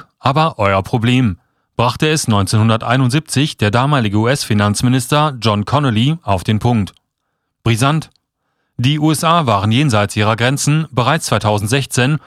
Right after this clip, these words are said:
mit knapp siebzehn Billionen Dollar verschuldet. Grund genug für die Biden-Administration, alles zu tun, um einen Vertrauensverlust des Dollars zu verhindern. Noch können die Vereinigten Staaten als unangefochtene größte Volkswirtschaft der Welt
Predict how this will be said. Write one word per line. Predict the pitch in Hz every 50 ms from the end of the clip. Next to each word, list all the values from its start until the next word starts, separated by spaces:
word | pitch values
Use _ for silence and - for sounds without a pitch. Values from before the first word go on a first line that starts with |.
| - _ _ _
mit | - 139 -
knapp | - 135 147 151 147 - -
siebzehn | 139 127 165 165 - - 175 175 165
Billionen | 160 165 143 107 95 98 120 139 143
Dollar | 113 101 92 95 98
verschuldet. | - 120 110 - 127 127 123 117 101 85 - - _ _ _ _ _ _ _ _ _
Grund | - - 151 151 156 -
genug | 151 147 156 175 - -
für | - 104
die | 98 107
Biden-Administration, | 98 110 117 131 139 135 110 101 104 104 107 107 - - 117 110 - - 131 139 147 151 151 139 -
alles | - 135 156 156 120 -
zu | - 123
tun, | 110 - 123 139 151 160 165 170 165
um | - 107 120 151 -
einen | - 104 101 92 -
Vertrauensverlust | - 104 - - 120 127 139 131 - 117 113 123 147 151 - - - -
des | 143 160 151 -
Dollars | - - - 104 117 131 - - -
zu | - - 110
verhindern. | 92 110 107 110 127 139 131 113 101 95 90 - _ _ _ _ _ _ _ _ _ _ _ -
Noch | 131 151 165 -
können | - - 110 104 104 110
die | 104 113
Vereinigten | 110 - 113 117 123 123 117 - 131 120
Staaten | - - 135 143 156 - 165 156 160 143
als | 123 123 131 - -
unangefochtene | 156 165 165 135 113 104 - - 127 123 - - 151 151 165 131
größte | - 101 101 95 - - 110
Volkswirtschaft | - - 131 143 - - 120 107 - 135 139 135 - - - -
der | 113 110
Welt | 117 127 139 151 - -